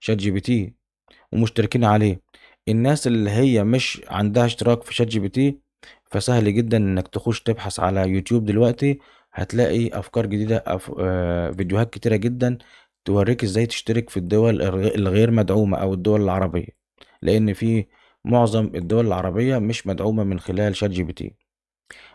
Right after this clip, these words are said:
الحلقة دي يا جماعة احنا قدمناها علشان الناس اللي بيبقى عندها حيرة شوية في اختيار اسم الدومين، عاوز تعرف أحسن شركة بتقدم لك، آه، الدومين بأفضل سعر، ب-، ما بتحتارش كتير في إنك ت-،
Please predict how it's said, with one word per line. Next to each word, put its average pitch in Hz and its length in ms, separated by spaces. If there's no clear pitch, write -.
الحلقة 143 300
دي 135 80
يا 139 60
جماعة 127 220
احنا 117 180
قدمناها 101 440
علشان 104 320
الناس 98 300
اللي 98 100
بيبقى 78 180
عندها 92 260
حيرة 113 320
شوية 98 320
في - 100
اختيار - 320
اسم 98 180
الدومين، 107 440
عاوز 127 340
تعرف 113 420
أحسن 104 360
شركة 107 400
بتقدم 95 540
لك، 104 240
آه، 87 640
الدومين 95 640
بأفضل 95 440
سعر، 123 360
ب-، 95 300
ما 113 120
بتحتارش 123 480
كتير 127 380
في 98 160
إنك 104 260
ت-، - 140